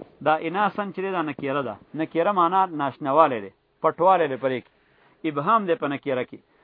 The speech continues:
او الذکور چې دی، دغه الذکور معرفه ذکر شوې ده، یعنی په معرفي کې معنا د پېژندګلو ده. نو اناس نکیره ځکه ذکر شوې ده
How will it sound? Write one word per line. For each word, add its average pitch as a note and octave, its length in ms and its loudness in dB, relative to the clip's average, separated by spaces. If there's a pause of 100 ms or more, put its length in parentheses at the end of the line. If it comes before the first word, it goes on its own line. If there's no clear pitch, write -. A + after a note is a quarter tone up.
(140)
او D3+ 180 4
الذکور G3 520 0
چې F#3+ 160 -4
دی، G3 140 0
دغه F3 400 2 (360)
الذکور F3+ 500 0
معرفه D#3 420 0
ذکر E3 240 -4
شوې C#3 200 -4
ده، C#3 80 0
یعنی F#3+ 320 -4
په D#3 380 0
معرفي D3 480 -2
کې F3 120 -6
معنا E3 260 -2
د F#3 60 -4
پېژندګلو C#3+ 640 -2
ده. A#2+ 100 -2 (540)
نو D#3 100 -4
اناس F3+ 440 -2
نکیره E3+ 340 -4
ځکه G3+ 200 -6
ذکر D#3 260 -6
شوې G3+ 240 -6
ده F#3 120 0